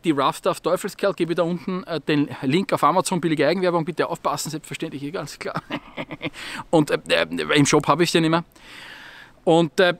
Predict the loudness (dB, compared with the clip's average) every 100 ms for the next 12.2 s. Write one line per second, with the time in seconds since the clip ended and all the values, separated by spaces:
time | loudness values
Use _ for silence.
0 | -2 -2 2 4 6 6 4 2 4 2
1 | 4 4 4 4 4 2 2 0 0 0
2 | 2 0 0 -4 -2 -2 0 -2 -2 -2
3 | -2 -2 -2 -4 -2 -2 0 -2 -4 -4
4 | -4 -4 -2 -2 -2 -2 -2 -2 -6 -8
5 | -10 -6 -4 -2 -2 -2 -2 -4 -4 -6
6 | -4 -4 -2 0 0 2 2 2 0 -2
7 | 0 0 0 -2 -2 -2 -6 _ _ _
8 | _ -10 2 4 4 0 -4 -2 0 -2
9 | 2 2 2 0 2 0 -2 -2 -4 -2
10 | 0 0 0 -2 -4 -4 -2 -2 -2 -2
11 | -2 -2 -2 -6 -8 -20 -16 -6 -2 -2
12 | -2 -4